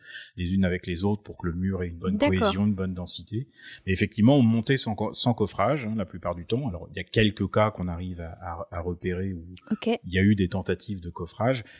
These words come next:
Speaker 1: mais la plupart du temps, c'est monté sans coffrage. Le mélange se tient suffisamment bien pour être monté comme ça.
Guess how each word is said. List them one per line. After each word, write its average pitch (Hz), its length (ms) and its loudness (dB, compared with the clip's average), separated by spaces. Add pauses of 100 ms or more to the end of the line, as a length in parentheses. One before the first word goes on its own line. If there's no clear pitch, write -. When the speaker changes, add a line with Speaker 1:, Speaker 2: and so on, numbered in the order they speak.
Speaker 1:
mais 95 60 0
la 98 100 6
plupart 113 280 6
du 101 100 0
temps, 131 140 4
c'est - 160 2
monté 98 260 4
sans 123 220 4
coffrage. 104 500 2
Le 104 80 0
mélange 104 340 2
se 104 60 -4
tient 104 220 -2
suffisamment 107 600 -2
bien 107 280 0
pour 92 240 -6
être 85 100 -8
monté 90 240 -4
comme 85 160 -6
ça. 117 300 -4